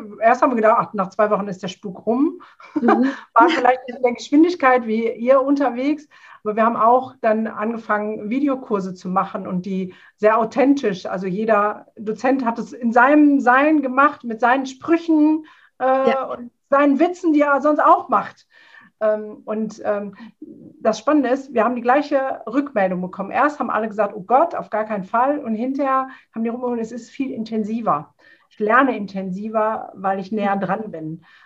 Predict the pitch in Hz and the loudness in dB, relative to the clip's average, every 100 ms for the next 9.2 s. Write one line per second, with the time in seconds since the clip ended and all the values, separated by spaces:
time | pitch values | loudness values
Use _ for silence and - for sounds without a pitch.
0 | _ 190 180 175 - 180 175 175 180 185 | _ -6 -6 -6 -10 -8 -4 -4 -2 -6
1 | - - 214 220 - 277 254 - - 294 | -8 -10 -10 -10 -10 -8 -8 -6 -8 -6
2 | - 285 302 247 247 208 202 220 - 180 | -2 -2 0 0 0 0 -6 -6 -6 -4
3 | 165 160 _ _ 190 180 _ - 196 185 | -4 -10 _ _ -16 -16 _ -10 -8 -8
4 | 180 - _ _ _ - - - 214 214 | -10 -12 _ _ _ -20 -18 0 0 2
5 | 233 226 320 240 262 262 277 - - 240 | -2 -2 4 4 4 -2 -2 -4 -4 -2
6 | 220 226 220 226 302 294 277 302 320 339 | 2 2 4 4 6 6 4 4 2 -2
7 | 226 220 226 262 247 226 233 214 208 196 | -4 -4 -4 -4 -6 -4 -2 0 0 0
8 | 233 - 294 294 302 349 339 - 247 262 | -2 0 4 6 4 2 -4 -2 2 2
9 | 269 | -2